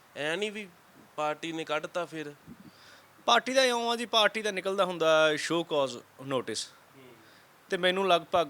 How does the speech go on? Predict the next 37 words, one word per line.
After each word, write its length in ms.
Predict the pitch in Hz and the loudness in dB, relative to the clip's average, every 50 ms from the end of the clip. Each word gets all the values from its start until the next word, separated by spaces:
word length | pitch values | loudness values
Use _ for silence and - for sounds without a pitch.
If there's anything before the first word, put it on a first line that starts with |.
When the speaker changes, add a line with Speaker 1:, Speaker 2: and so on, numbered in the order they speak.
| 147 156 151 151 151 156 147 - - _ _ _ _ _ _ _ - | 0 -2 0 0 0 0 -2 -6 -10 _ _ _ _ _ _ _ -4
Speaker 2:
ਚਾਰ 300 | - - 170 170 165 165 | 4 6 8 8 8 6
ਵਾਰੀ 260 | 165 165 165 165 170 | 4 2 0 0 -2
ਇਹ 80 | 170 160 | -4 -2
ਪਹਿਲਾਂ 260 | 147 147 143 143 143 | -2 -2 -2 -2 -2
ਨਿਕਲਿਆ 300 | 131 123 - - 131 127 | -2 -4 -6 -2 -2 -2
ਹੋਇਆ 200 | 117 104 90 85 | -2 -4 -8 -10
ਹੈ। 160 | 80 78 92 - _ _ _ _ _ - 127 127 123 113 107 - - - - _ _ _ _ - | -16 -18 -20 -20 _ _ _ _ _ -20 -20 -20 -20 -20 -20 -20 -20 -20 -20 _ _ _ _ -12
ਅ, 420 | - 127 117 117 117 117 117 117 120 | -6 -4 -2 -2 0 0 0 0 0
ਰਮਣੀਤ 340 | 120 120 123 127 131 127 | -2 -2 -4 -4 -6 -6
ਸਿੰਘ 240 | - - 147 147 139 | -6 -6 -6 -6 -6
ਬਿੱਟੂ 280 | 131 123 - 135 135 135 | -6 -8 -6 -8 -6 -4
ਦੇ 260 | 135 143 143 139 135 | -2 -2 0 -2 -2
ਛੋਟੇ 280 | - - 139 - 226 147 | -4 -6 -4 -4 -4 0
ਭਾਈ 200 | - 151 135 123 | 0 0 0 0
ਸਾਹਿਬ, 220 | - - 127 120 | -2 -4 -4 -4
ਜਦੋਂ 180 | 123 120 120 120 | -6 -8 -8 -6
ਸਾਡੇ 220 | 117 127 113 120 | -6 -6 -6 -6
ਭਰਾ 220 | 113 - 123 117 | -6 -4 -4 -2
ਉਹ 200 | 107 107 113 107 98 - _ - - 123 | -2 -4 -6 -6 -10 -14 _ -20 -20 -10
ਡੀ 180 | 107 120 123 | -6 -4 -2
ਐਸ 120 | 120 - - | -2 -4 -6
ਪੀ 100 | 131 127 | -10 -6
ਭਰਤੀ 340 | 131 165 - - - 113 | -6 -6 -6 -6 -10 -8
ਹੋਏ 220 | 110 113 110 110 110 | -8 -6 -6 -6 -8
ਆ, 120 | 107 107 - - - - - - - - - - - _ - - | -10 -12 -16 -20 -20 -20 -20 -20 -20 -20 -20 -20 -20 _ -2 -2
ਪ੍ਰਤਾਪ 360 | 135 139 - 147 143 139 131 | -2 2 4 4 4 4 4
ਸਿੰਘ 240 | - - 147 151 143 | 0 -4 -6 -2 0
ਬਾਜਵਾ 380 | 127 123 120 117 120 127 127 | 0 0 0 0 -2 -2 0
ਦਾ 300 | 127 131 131 131 127 131 123 - _ _ _ _ | 0 0 0 0 0 -2 -4 -6 _ _ _ _
ਛੋਟਾ 360 | - - - 131 131 135 147 135 | -12 -6 -4 -2 2 2 2 2
ਭਤੀਜਾ 480 | 147 139 143 135 107 113 113 117 117 110 - _ _ _ _ - _ _ - 110 | 0 -4 -6 -6 -2 -2 -2 -2 -2 -4 -8 _ _ _ _ -20 _ _ -16 -12
ਜਦੋਂ 240 | 117 120 120 123 127 | -10 -8 -6 -6 -8
ਡੀ 260 | 123 117 117 127 127 | -8 -8 -6 -4 -4
ਐਸ 120 | 123 - | -6 -6
ਪੀ 100 | - 131 | -8 -8
ਭਰਤੀ 340 | 117 127 131 120 - 117 113 | -4 -4 -4 -4 -4 -10 -8
ਹੋਇਆ, 300 | 117 117 113 110 107 110 | -6 -4 -6 -6 -6 -10